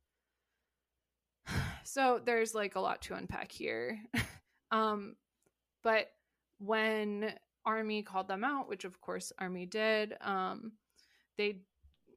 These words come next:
kind of issued an apology, if you could call it that, but they weren't very contrite.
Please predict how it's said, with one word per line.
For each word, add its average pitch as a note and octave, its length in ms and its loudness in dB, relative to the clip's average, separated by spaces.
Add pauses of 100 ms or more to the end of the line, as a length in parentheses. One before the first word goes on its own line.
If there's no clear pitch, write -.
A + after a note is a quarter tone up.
(720)
kind G3+ 340 -2
of C#4 120 -2
issued C#4+ 320 0
an D4 120 -2
apology, C#4 640 0
if B3 240 -6
you A#3 100 -10
could A#3 180 -12
call G3+ 280 -2
it G#3 120 -12
that, G#3+ 340 0 (380)
but - 100 -20
they A3 120 4
weren't G3 300 0
very F#3 220 0
contrite. F#3 580 -2